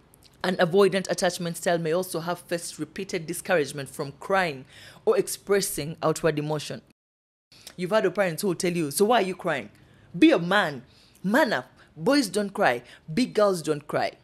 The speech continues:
You are going to create an avoidant attachment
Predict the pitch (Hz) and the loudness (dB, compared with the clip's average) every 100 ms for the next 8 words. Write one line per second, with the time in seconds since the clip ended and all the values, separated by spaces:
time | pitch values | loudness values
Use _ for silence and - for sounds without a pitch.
0 | _ _ _ _ - 160 156 190 254 - | _ _ _ _ -20 -14 -6 -2 -2 -2
1 | 160 143 170 175 170 160 - - 147 147 | -6 -4 -4 -4 -6 -10 -10 -10 -8 -4
2 | 170 - - 151 156 156 135 160 170 160 | -4 -4 -8 -6 -2 -4 0 2 2 2
3 | 156 143 - - 165 - 185 - 143 117 | -2 -4 -12 -8 -8 -4 -6 -8 -14 -14
4 | - | -14